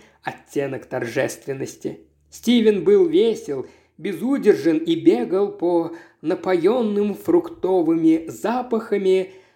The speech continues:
дорожкам, как большой ребёнок, которому хочется всё увидеть, потрогать, попробовать. Его настроение передалось молодёжи.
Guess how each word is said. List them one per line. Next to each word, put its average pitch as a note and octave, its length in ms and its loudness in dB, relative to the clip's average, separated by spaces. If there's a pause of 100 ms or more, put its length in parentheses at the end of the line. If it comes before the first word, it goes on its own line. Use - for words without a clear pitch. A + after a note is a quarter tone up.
(120)
дорожкам, D#3+ 760 -2
как - 340 -8
большой A3 380 0
ребёнок, A3 560 0
которому F#3 400 0
хочется G#3+ 540 -2
всё G#3+ 200 -2
увидеть, A3 640 0
потрогать, D#3+ 720 -2
попробовать. C3 800 -2 (420)
Его E3+ 200 6
настроение E3+ 720 2
передалось D#3 640 -2
молодёжи. D3 760 -2